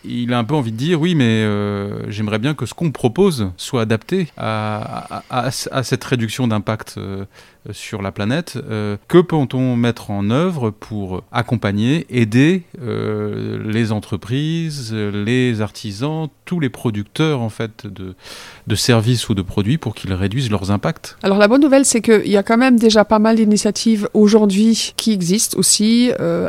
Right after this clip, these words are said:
Speaker 2: à destination notamment des entreprises. Ça, ça a quand même changé depuis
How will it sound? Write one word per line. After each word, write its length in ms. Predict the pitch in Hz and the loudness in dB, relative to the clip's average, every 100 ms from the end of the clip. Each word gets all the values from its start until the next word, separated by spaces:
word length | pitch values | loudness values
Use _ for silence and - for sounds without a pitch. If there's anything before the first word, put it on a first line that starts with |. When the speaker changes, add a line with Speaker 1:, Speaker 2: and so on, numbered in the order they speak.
| - | 4
Speaker 2:
à 140 | 208 | 4
destination 520 | 208 - 196 190 202 | 4 0 0 0 0
notamment 360 | 185 185 185 185 | 0 0 0 2
des 160 | 185 | 2
entreprises. 720 | 180 165 - 180 - 254 254 202 - | 0 0 -4 -4 2 4 4 0 -2
Ça, 500 | - - - 208 - | -6 -6 0 0 2
ça 200 | 202 214 | 2 4
a 60 | |
quand 140 | 214 254 | 4 4
même 140 | 262 | 4
changé 480 | 240 247 240 233 240 | 4 2 4 6 6
depuis 380 | 202 190 - | 4 0 0